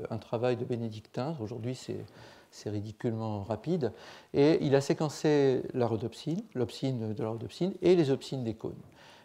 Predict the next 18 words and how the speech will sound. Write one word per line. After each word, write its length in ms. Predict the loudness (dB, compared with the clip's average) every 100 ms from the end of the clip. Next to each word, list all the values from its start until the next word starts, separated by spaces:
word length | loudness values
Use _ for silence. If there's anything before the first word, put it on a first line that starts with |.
| 0
Et 40 |
donc 140 | 2 4
ça, 100 | 4
ça 100 | 4
a 20 |
été 140 | 2
publié 240 | 2 4 6
au 40 |
début 220 | 6 4
des 180 | 4 4
années 140 | 2 2
quatre-vingts, 640 | 0 2 6 6 6 2
bon, 180 | -2 -2 0
intéressant, 840 | 0 2 2 0 -2 0 2 0
euh, 40 |
sympathique, 720 | -2 -4 -6 -4 0 0 -2 -6 -6 2
et, 320 | 4 6 4
euh, 960 | 4 4 4 4 4 2 2 0 -2